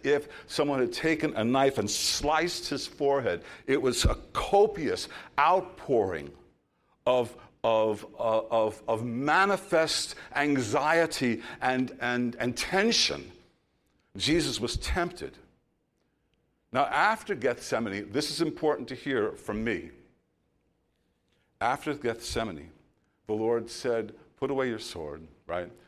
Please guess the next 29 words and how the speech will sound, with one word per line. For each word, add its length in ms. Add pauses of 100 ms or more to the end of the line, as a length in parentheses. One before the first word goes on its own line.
(260)
"Don't 240
you 100
know 240
that 140 (140)
even 500
now," 400 (1800)
after 520
Gethsemane, 880 (920)
after 340
saying, 400
"Not 180
my 180
will, 180
but 160
yours," 580 (640)
he 140
said, 480 (320)
"Do 360
you 280
not 320
know 360
that 200 (160)
even 920
now 480 (640)
I 100
could 200
call 420
upon 260
my 140